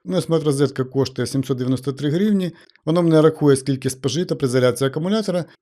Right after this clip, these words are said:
і вимикає зарядник, коли вже все зарядилось. Ось такий акумулятор я заряджаю.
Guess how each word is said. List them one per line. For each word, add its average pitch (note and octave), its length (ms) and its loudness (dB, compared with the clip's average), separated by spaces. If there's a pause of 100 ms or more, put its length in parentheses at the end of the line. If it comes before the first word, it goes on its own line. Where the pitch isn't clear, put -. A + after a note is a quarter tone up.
(200)
і G#3+ 80 2
вимикає D3+ 380 6
зарядник, C3 380 4
коли B2 180 -2
вже B2 160 -6
все - 180 -4
зарядилось. G#2 680 -2 (1400)
Ось F#3 180 0
такий F3+ 280 2
акумулятор D3+ 480 2
я C3 80 6
заряджаю. B2+ 760 2